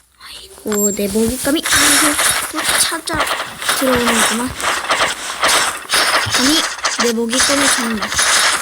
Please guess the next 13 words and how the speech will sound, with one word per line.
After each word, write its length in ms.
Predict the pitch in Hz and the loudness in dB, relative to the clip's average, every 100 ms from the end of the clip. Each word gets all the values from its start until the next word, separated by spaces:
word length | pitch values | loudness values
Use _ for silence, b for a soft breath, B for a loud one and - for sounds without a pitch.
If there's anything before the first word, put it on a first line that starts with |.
| - 233 | -2 2
내 100 | 262 | 2
먹잇감을 840 | 233 247 262 330 - 349 330 311 277 | 4 4 2 0 2 2 2 0 0
훔치다니. 540 | 277 - 240 208 190 - - - - - 240 | -2 -4 -4 -8 -8 -12 -8 -2 0 2 2
아주 220 | 277 302 | 4 4
무리하던 920 | 247 277 330 330 302 277 254 247 233 | 4 4 4 4 4 2 0 -2 -6
녀석이군. 500 | 233 226 214 - - - - - - - - 740 - - | -8 -10 -10 -10 -4 0 2 4 2 2 -2 -4 -4 -2
오늘 300 | 226 226 226 - - | 0 0 -2 -6 -8
머리 140 | 233 226 | -2 2
같은 480 | 226 226 190 226 214 | 4 4 2 2 0
놈은 120 | 202 - - - - - - - - - 196 | 0 2 2 0 -4 -4 -2 0 2 0 -2
너무 220 | 202 214 | -6 -4
좋지. 340 | - - - - - - - - - - - - - - - - - 101 98 98 - - - - - - - - - - - - | -2 0 0 0 -2 -4 -6 -6 -6 -8 -10 -16 -20 -14 -12 -10 -6 -4 -4 -4 -4 -6 -8 -14 -14 -14 -14 -14 -14 -18 -20 -10
원래. 380 | 233 208 220 | -4 -4 -6